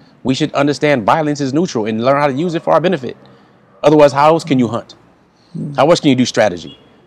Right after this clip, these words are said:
Speaker 1: That's one reason we love football and different sports, whether it's talking about American football or we talking about football,
Speaker 2: The real
Speaker 1: soccer.
Speaker 2: football, yeah.
Speaker 1: You know what I'm saying?
Speaker 2: <laughs>
Speaker 1: So we get excited,
Speaker 2: Yeah.
Speaker 1: right? 'Cause that helps our testosterone levels be normalized. And a healthy man has ten times more testosterone than a healthy woman.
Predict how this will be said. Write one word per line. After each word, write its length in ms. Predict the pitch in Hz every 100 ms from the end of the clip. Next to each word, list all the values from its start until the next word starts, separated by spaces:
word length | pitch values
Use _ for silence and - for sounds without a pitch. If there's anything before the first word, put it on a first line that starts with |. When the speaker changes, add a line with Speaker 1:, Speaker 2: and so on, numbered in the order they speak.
| -
Speaker 1:
That's 160 | 190
one 180 | 180 170
reason 220 | 165 151
we 100 | 151
love 180 | 165 170
football 580 | - 185 131 123 123 120
and 80 | 113
different 220 | 143 139
sports, 420 | - 190 - -
whether 240 | 104 117 113
it's 120 | 107
talking 180 | 101 127
about 140 | 101
American 360 | 92 127 185 175
football 520 | - 185 175 185 196 - -
or 100 | -
we 40 | 135
talking 180 | 151 139
about 100 | -
football, 440 | 226 131 110 85 139
Speaker 2:
The 80 | 143
real 120 | 156
Speaker 1:
soccer. 240 | 160 156
Speaker 2:
football, 260 | 151 135 139
yeah. 120 | 143
Speaker 1:
You 80 | 139
know 80 | 170
what 80 | 180
I'm 40 | 185
saying? 380 | 208 190 202 302 -
Speaker 2:
<laughs> 100 | -
Speaker 1:
So 280 | - 190 170 - - -
we 100 | 156
get 140 | 170
excited, 400 | 147 - 214 135
Speaker 2:
Yeah. 60 | 143
Speaker 1:
right? 140 | 139
'Cause 100 | 135
that 100 | 147
helps 200 | 160 160
our 100 | 156
testosterone 640 | 143 156 - 220 - 127 117
levels 400 | 170 151 135 - - -
be 100 | 180
normalized. 680 | 180 226 165 92 - - - _ _ -
And 100 | 135
a 40 |
healthy 240 | 143 170 151
man 160 | 185 180
has 100 | 151
ten 200 | - 156
times 240 | 160 151
more 100 | 143
testosterone 480 | 139 135 - 185 147
than 100 | 143
a 40 |
healthy 160 | 165 180
woman. 320 | 202 294 104